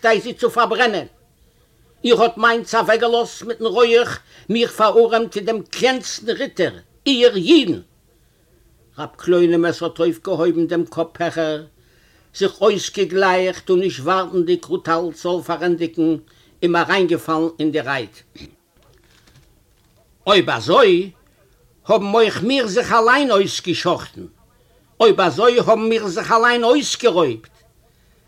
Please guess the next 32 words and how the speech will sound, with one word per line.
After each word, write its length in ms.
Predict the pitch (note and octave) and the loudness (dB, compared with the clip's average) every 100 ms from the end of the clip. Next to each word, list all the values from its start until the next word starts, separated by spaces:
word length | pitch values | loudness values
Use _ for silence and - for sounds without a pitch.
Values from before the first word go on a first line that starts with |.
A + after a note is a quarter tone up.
| _ | _
אויב 220 | C4+ B3 A3 | 2 4 4
אזוי, 360 | F3+ A3+ A#3+ | 4 4 4
האבן 300 | F3+ A3 G#3+ | 4 0 -2
די 140 | F#3+ G#3+ | -2 0
אלע 200 | A3+ A3+ | 2 2
רוצחים 680 | F3 A#3 - - - G#3+ | 0 -4 -4 -12 -8 -6
און 100 | G#3+ | -2
הרומשלעפערס 920 | A3 F3+ A#3 G3 - A3 A3+ G#3+ F#3+ - _ _ - | 0 0 -2 -8 -4 -4 0 -2 -4 -14 _ _ -8
זיך 220 | G#3+ - | -4 0
אריינגעריסן, 760 | G3+ F3+ G#3+ G#3 G#3 G3+ A3+ G#3 - - | 0 0 -2 -4 -4 -6 -8 -10 -12 -8
קיין 240 | G3+ G#3 | -2 0
מיינס, 500 | F3+ E3+ G#3 F#3+ - _ _ _ _ - | 2 0 0 -4 -16 _ _ _ _ -2
גטאי 260 | G#3 G3+ | 2 4
אונדז 240 | G3+ A3 - | 4 0 -6
צו 140 | A3+ | -12
שטערן, 500 | - A3 G#3 G3+ G#3+ | -6 0 0 0 -4
פארניכטן 680 | - G#3 F#3 F#3 F#3 F#3 G3+ | -6 -2 2 2 0 -4 -4
אונדזער 340 | G3+ F3+ F#3 - | -4 -4 -4 -6
פרצע 560 | - F3 - - G3 | -2 -2 -2 -4 -4
און 200 | G#3 F#3+ | -2 -2
מי 260 | F3+ F3+ G3+ | 0 0 -2
פון 200 | - A3 | -8 -6
דורות. 760 | F#3 B3 B3+ G#3 D#3+ A2+ - - _ _ _ _ _ | 2 6 6 6 2 -2 -14 -18 _ _ _ _ _
ביסט 280 | F3 - - | -2 -2 -2
דו, 160 | F#3+ A#3 | -4 -2
מיין 300 | G#3 F#3 E3 | 0 2 2
הער 360 | C3 G#3+ F3 A#2+ _ - _ F#3 | 2 2 0 -4 _ -20 _ 0
און 140 | E3+ | 0
קירכלעכער 760 | - - A#3+ F#3 G3 C#3+ D3+ B2 | 0 -2 -4 -4 -4 -4 -4 -6
פירשט, 480 | - A3+ G3 D#3+ - | -6 -4 -4 -8 -4
דער 120 | E3 | -4
גערעכטער 800 | D3 D3+ G3 F3 - G#3 A3+ | -2 -2 -2 -4 0 2 2